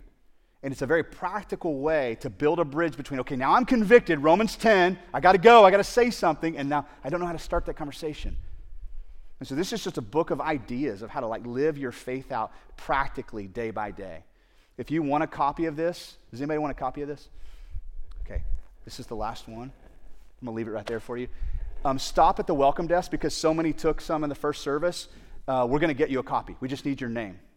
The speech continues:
okay? Just name and contact info. Um, our mission team wants to put a copy of that in the hands,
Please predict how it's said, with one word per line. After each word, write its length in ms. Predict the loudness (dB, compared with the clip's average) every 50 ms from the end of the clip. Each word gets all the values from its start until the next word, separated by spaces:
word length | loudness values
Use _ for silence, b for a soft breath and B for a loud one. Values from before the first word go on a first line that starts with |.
| _ _
okay? 260 | -4 -4 -4 -4 -6 -14
Just 220 | -16 -16 -16 -16
name 300 | -10 -8 -6 -4 -4 -4
and 100 | -6 -4
contact 320 | -4 -6 -4 -4 -8 -8 -8
info. 400 | -12 -12 -10 -6 -6 -6 -6 B B B B B B B B -4
Um, 160 | -2 -2 0
our 100 | 0 0
mission 300 | 0 0 -2 -4 -8 -10
team 300 | -8 -8 -8 -6 -6 -6
wants 260 | -8 -8 -10 -12 -10
to 120 | -10 -10
put 300 | -10 -4 -2 -2 -2 -2 -6
a 80 | -12 -8
copy 320 | -4 -4 -4 -4 -4 -8
of 80 | -6 -4
that 180 | -4 -4 -4
in 80 | -6 -10
the 60 | -12
hands, 400 | -12 -10 -10 -10 -10 -12 -14 -18